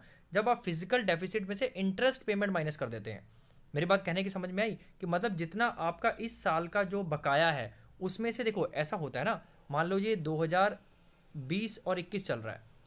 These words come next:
है ना, मान लीजिए इसमें फिजिकल डेफिसिट है आपका हंड्रेड करोड़, मतलब आपका जितना टोटल खर्चा है वो ज़्यादा है आपके जितने, ए, रेवेन्यू से, मतलब आपके जो खर्चे हैं वो सौ करोड़ ज़्यादा है आपके इनकम से basically, ठीक है, टोटल बजट में,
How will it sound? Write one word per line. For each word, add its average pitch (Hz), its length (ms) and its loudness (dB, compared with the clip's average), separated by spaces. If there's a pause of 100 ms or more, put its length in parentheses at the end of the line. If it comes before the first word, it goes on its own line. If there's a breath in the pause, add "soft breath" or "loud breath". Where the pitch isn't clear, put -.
(260 soft breath)
है 180 60 -2
ना, 190 140 2
मान 170 220 4
लीजिए 208 220 -2
इसमें 233 220 -4
फिजिकल 190 420 -2
डेफिसिट 185 360 -2
है 202 80 2
आपका 185 200 0
हंड्रेड 165 380 0
करोड़, 117 260 -4 (460 soft breath)
मतलब 208 320 2
आपका 175 300 2
जितना 175 300 0 (100)
टोटल 180 400 4
खर्चा 170 440 4
है 127 220 -2 (300 loud breath)
वो 214 140 4
ज़्यादा 156 440 8
है 220 160 6
आपके 180 380 2
जितने, 190 400 -2 (280 loud breath)
ए, 175 180 8
रेवेन्यू 160 360 8
से, 214 100 4
मतलब 202 220 6
आपके 208 220 6
जो 226 100 0
खर्चे 170 320 0
हैं 233 80 4
वो 254 80 2
सौ 196 220 6
करोड़ 220 240 6
ज़्यादा 180 280 8
है 220 100 6
आपके 214 220 4
इनकम 165 300 2
से 151 160 -2
basically, 117 380 -4 (340 loud breath)
ठीक 196 100 4
है, 254 80 6 (260)
टोटल 208 300 8
बजट 135 260 2
में, 113 120 -6